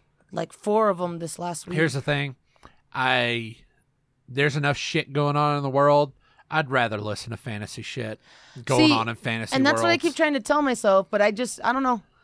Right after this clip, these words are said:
Speaker 1: I've been reading a lot of the, the John Douglas stuff, the guy who created the, the B S U and the,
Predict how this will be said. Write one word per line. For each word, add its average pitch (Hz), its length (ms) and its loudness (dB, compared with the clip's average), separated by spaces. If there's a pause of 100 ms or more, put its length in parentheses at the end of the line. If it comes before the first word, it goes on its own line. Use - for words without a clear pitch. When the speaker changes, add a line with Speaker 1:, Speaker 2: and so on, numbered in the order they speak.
(160)
Speaker 1:
I've 226 160 4
been 240 120 -2
reading 240 260 -2
a 220 60 0
lot 214 200 4
of 214 160 -6
the, 196 340 4
the 185 400 0 (180)
John 214 260 0
Douglas 214 340 0
stuff, 226 260 -2
the 190 100 -6
guy 196 220 0
who 185 140 -2
created 190 600 -2
the, 170 580 -2
the 170 140 -4
B 196 240 -4
S 190 240 -4
U 185 200 -2
and 180 160 -6
the, 160 400 -10